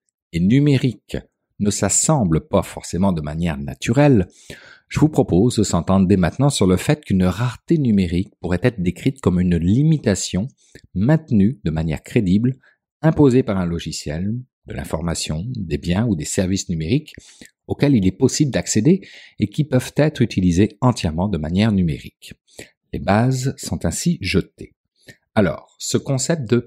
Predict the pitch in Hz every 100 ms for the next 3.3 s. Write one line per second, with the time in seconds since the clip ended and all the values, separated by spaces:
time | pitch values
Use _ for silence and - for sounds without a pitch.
0 | _ - 156 135 110 92 73 85 - -
1 | 156 117 - - 80 95 135 143 113 113
2 | 160 180 - - 117 110 190 - - -
3 | - - -